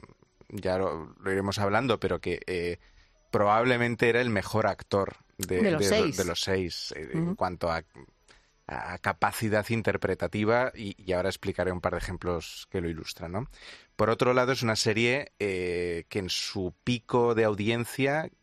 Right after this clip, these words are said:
Speaker 1: o sea, cada día de emisión reunía más de veinticuatro millones de espectadores. O sea, eso es, es una absoluta locura, eh, en la época previa, por así decir,
Speaker 2: A
Speaker 1: a,
Speaker 2: las
Speaker 1: a las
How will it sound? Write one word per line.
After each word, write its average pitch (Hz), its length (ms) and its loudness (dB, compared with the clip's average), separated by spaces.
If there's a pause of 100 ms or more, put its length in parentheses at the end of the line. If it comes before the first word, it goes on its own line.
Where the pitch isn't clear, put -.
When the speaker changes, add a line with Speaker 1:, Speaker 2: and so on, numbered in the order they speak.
(120)
Speaker 1:
o - 60 -14
sea, 101 200 -2
cada 113 360 2
día 107 460 0 (160)
de 101 220 -2
emisión 120 680 0 (640)
reunía 101 460 2
más 107 180 0
de 117 100 4
veinticuatro 104 640 0
millones 104 520 0
de 113 60 0
espectadores. 85 840 -2
O 82 40 -18
sea, 80 180 -12
eso 95 160 -4
es, 101 440 0
es - 200 -6
una 101 240 0 (140)
absoluta 95 680 -2
locura, 113 680 0 (440)
eh, 85 440 -2
en 95 140 -6
la 95 100 -2
época 101 340 0
previa, 107 400 4
por 101 160 2
así 92 140 0
decir, 98 280 -2
Speaker 2:
A 104 60 4
Speaker 1:
a, 85 40 2
Speaker 2:
las - 120 0
Speaker 1:
a 98 60 2
las 92 80 4